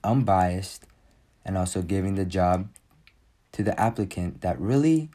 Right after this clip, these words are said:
deserves having the job. To add on, they can also realize they can make the decision by the application they present and not by the gender.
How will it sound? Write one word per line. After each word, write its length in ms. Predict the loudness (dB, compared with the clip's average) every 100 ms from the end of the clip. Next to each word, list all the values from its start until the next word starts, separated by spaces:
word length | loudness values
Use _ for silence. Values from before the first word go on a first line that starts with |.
| _ _
deserves 560 | -6 -4 -2 -4 -6 -4
having 300 | -2 -2 -4
the 80 | -6
job. 400 | -6 -8 -8 -14 _ _ _ _ _ _ _ _ -6
To 200 | 2 4
add 180 | 6 6
on, 400 | 2 0 -6 -14 _ _ _ _ _ -6
they 140 | -4
can 200 | -2 0
also 340 | 0 0 0
realize 640 | 2 2 0 0 -2 -6 -12 _ _ _
they 120 | -6 -4
can 260 | -2 0
make 340 | 0 -2 -4 -6
the 100 | -4
decision 680 | -2 -2 -2 0 -2 -4 -6 -18 _ _ _ -20 _
by 200 | 0 2
the 160 | 4 4
application 840 | 0 0 -4 -4 -4 -4 -4 -4 -10 _ _ _
they 120 | -6
present 500 | -4 -4 -2 -2 -4 -8 -6
and 160 | -2
not 200 | -2 -2
by 120 | -2
the 120 | -2 -4
gender. 520 | -4 -6 -8 -14